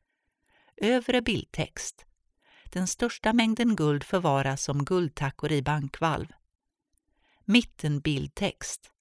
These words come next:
Den egyptiske faraonen, kungen Tutankhamon, besteg tronen cirka trettonhundrafyrtiosju före Kristus och regerade till sin död cirka trettonhundratrettionio före Kristus och var då bara nitton år gammal.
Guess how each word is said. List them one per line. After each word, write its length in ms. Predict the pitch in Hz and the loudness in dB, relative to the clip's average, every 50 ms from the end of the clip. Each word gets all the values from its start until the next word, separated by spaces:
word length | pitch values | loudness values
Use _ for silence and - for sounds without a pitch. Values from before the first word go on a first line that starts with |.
| _ _ _ _ _ _ _ _ - - - | _ _ _ _ _ _ _ _ -20 -12 -4
Den 160 | - 175 180 180 | -2 0 2 2
egyptiske 800 | 180 165 175 190 - - - - - 190 180 - - - 190 | 2 2 0 0 -2 -2 -8 -4 -2 -2 -2 0 -2 -2 -4
faraonen, 880 | - - 190 185 185 185 190 196 214 226 240 220 208 208 170 131 135 - - _ | -2 0 0 2 2 2 2 2 2 2 2 2 2 2 2 0 -2 -4 -10 _
kungen 540 | - - 196 208 202 190 180 147 143 - - | -2 0 2 2 2 2 2 0 0 -2 -4
Tutankhamon, 1000 | - - 180 165 - 180 180 165 - - 208 220 220 202 196 208 208 202 202 - _ | -6 -6 -4 -2 -2 -4 -4 -2 0 2 4 4 4 4 4 2 2 2 0 -4 _
besteg 540 | - 170 208 - - - 175 156 151 151 - | 0 0 0 0 -2 -2 0 0 0 -2 -4
tronen 460 | - 175 170 147 147 143 143 147 147 | -4 -2 -2 0 0 0 0 -2 -2
cirka 440 | 151 - 180 170 151 - - 139 139 | -2 -2 -2 -2 -2 -2 -4 -6 -6
trettonhundrafyrtiosju 1120 | - - - 214 - - - 220 220 220 202 196 - 208 - 220 - - 202 - - 143 131 | -4 -4 -4 -4 -4 -2 -2 0 0 0 0 0 0 -2 -2 -4 -4 -4 -4 -2 -2 -4 -4
före 300 | - - 160 151 139 135 | -2 -2 -2 -2 -2 -2
Kristus 720 | - - 160 160 156 - - - 151 147 147 - - - - - - | -2 -2 -4 -4 -4 -6 -6 -4 -4 -2 -2 -6 -8 -10 -14 -20 -20
och 280 | - - - - 220 | -20 -6 -2 0 0
regerade 580 | 220 220 202 185 170 151 147 143 151 147 156 156 | 0 0 2 2 4 4 4 2 2 0 0 -2
till 200 | - 175 160 160 | -2 -2 -4 -2
sin 200 | - 202 190 175 | -2 -2 -2 0
död 300 | 151 147 143 143 143 - | 0 0 0 0 -2 -2
cirka 340 | - 180 165 160 - 135 - | -2 -2 -2 -2 -4 -6 -4
trettonhundratrettionio 1200 | - 165 165 - - 147 147 147 143 139 139 135 - - 143 143 - - 175 196 196 180 160 170 | -2 -4 -4 -2 -2 -2 -2 0 0 -2 -4 -4 -6 -6 -6 -6 -4 -4 -2 -2 0 0 0 -2
före 260 | - - 196 175 147 | 0 -2 -2 0 -2
Kristus 720 | 139 - 165 165 156 - - - 147 143 139 139 - - - - | -4 -4 -6 -6 -6 -6 -6 -4 -4 -4 -4 -6 -8 -12 -16 -20
och 360 | - - - - - 233 226 | -20 -20 -20 -6 -4 -2 0
var 120 | 240 240 | 0 2
då 160 | 208 190 156 139 | 2 2 2 2
bara 300 | 131 175 175 156 139 139 | 2 2 2 2 2 0
nitton 480 | 151 139 - - - - 143 147 156 | -2 -4 -6 -8 -6 -4 -2 -2 -2
år 180 | 151 127 135 139 | -2 -2 -4 -4
gammal. 600 | 139 175 170 165 156 151 170 170 143 - - | -4 -4 -2 -2 -2 -2 -2 -2 -4 -6 -8